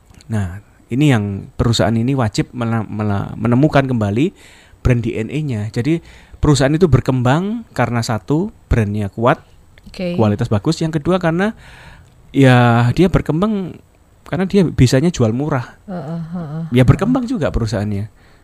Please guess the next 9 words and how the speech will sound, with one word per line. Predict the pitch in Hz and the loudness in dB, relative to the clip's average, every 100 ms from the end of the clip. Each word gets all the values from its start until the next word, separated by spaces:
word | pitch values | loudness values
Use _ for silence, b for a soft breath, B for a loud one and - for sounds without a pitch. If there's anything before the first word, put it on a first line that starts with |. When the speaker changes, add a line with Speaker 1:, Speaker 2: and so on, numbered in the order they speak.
| b | b
Speaker 1:
Cuma | 143 180 147 | -4 -4 0
brand | 120 117 | 2 2
D | 110 87 | 0 -2
N | 87 | -4
A-nya | 107 165 160 | -4 -2 -2
akhirnya | 135 147 165 | -4 -4 0
dia | 127 143 170 | 0 0 0
tidak | 135 120 - - - | -2 -2 -4 -8 -14
nampak. | 131 135 143 110 | -6 -4 -4 -6